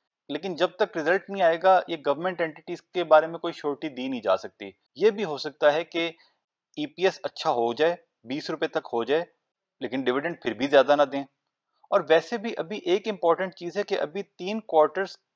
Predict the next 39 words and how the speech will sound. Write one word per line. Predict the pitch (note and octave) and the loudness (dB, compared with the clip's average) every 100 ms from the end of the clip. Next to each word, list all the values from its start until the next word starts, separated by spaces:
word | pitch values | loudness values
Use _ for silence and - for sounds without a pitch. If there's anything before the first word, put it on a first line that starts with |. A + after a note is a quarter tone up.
| _ | _
के | F#3+ | 0
रिजल्ट | E3 D3+ D#3+ - | 0 0 -2 -2
आएंगे, | B2+ C3 E3 - _ _ _ _ - | -4 -2 -6 -10 _ _ _ _ -6
तो | D#3 | -4
ये | C3+ D#3+ | 0 -2
भी | D#3+ | 0
हो | A#3 D#3+ | -2 -2
सकता | E3 C#3 D3+ | -6 0 4
है | C#3 F#3+ | 4 2
कि | G3 | -4
तीन | - E3+ G#3 G3 | -8 -8 -8 2
क्वार्टर्स | E3 D3 F3 F3+ | 4 4 2 -4
में | F3+ F3 | -6 -4
डिविडेंड | C#3 C3 D3+ D#3 | -4 -4 -6 2
ज़्यादा | B2 A#2+ D3+ | 6 6 6
ना | D#3+ E3 | 6 2
दें, | D#3 E3 - - | 0 -8 -6 -2
और | C3 | -2
जब | C#3+ A#2+ | -2 -6
ईयर | A2+ D#3+ | -4 -2
एंड | E3+ E3 | -2 -2
का | E3 | -4
रिजल्ट | C3+ C#3 C#3 | -2 -2 0
है, | D3 | 0
तो | D3+ C#3 | 0 -2
डिविडेंड | A#2 A2 B2+ A#2+ | -4 -4 -6 2
ज़्यादा | G2 G2+ | 2 4
दें। | A2+ G#2+ A#2+ _ _ _ _ | 0 -4 -12 _ _ _ _
तो | C4 | -6
इसकी | B3+ A3 - B3+ | -4 -6 -4 0
एस्टिमेशन | A3 - A3 G3+ A#3 | 0 -2 -8 -6 -8
थोड़ी | - A3 | -4 -4
सी | G#3 A3 | -4 -6
मुश्किल | C3 - - G#3 | -8 -8 -6 -2
है | D3 A3 _ _ F#3 | 0 -2 _ _ -6
कि | |
कितना | - F3+ G#3+ | -4 2 4
पेआउट | A3 F#3 E3 C3+ | 4 4 0 0
देंगे, | B2+ B2+ F3 | -6 -4 -6